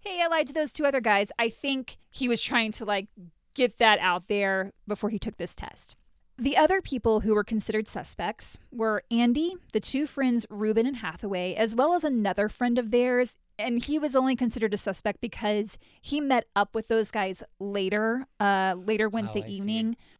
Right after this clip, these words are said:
Speaker 1: and he was the roommate of one of them. They all took polygraph tests. The results were inconclusive, as I mentioned before.
Speaker 2: Well, and polygraphs don't really mean anything.
Speaker 1: Exactly. They're bullshit.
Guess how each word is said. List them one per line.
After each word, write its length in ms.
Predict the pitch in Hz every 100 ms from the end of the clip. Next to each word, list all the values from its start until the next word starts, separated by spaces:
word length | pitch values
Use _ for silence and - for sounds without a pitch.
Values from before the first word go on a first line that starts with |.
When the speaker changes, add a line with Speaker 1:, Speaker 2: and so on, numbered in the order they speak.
| _
Speaker 1:
and 160 | 254 233
he 80 | 254
was 120 | 240
the 120 | 233
roommate 400 | 202 226 220 180
of 160 | 170 185
one 160 | 180
of 140 | - -
them. 340 | - - 233 - _ -
They 220 | 214 349
all 280 | - 220 226
took 220 | 247 226
polygraph 460 | 214 208 202 196
tests. 320 | - 196 190 -
The 60 |
results 420 | 208 196 214 202
were 80 | -
inconclusive, 800 | 202 196 196 - 180 175 180 156
as 100 | 175
I 60 | 180
mentioned 320 | 170 - 175
before. 400 | - - 78 -
Speaker 2:
Well, 220 | 147 143
and 160 | 139 135
polygraphs 440 | 156 147 117 107
don't 140 | - 95
really 220 | 92 90
mean 180 | 87 87
anything. 140 | -
Speaker 1:
Exactly. 480 | 233 208 190 156 180
They're 160 | 185 190
bullshit. 460 | 180 - - 175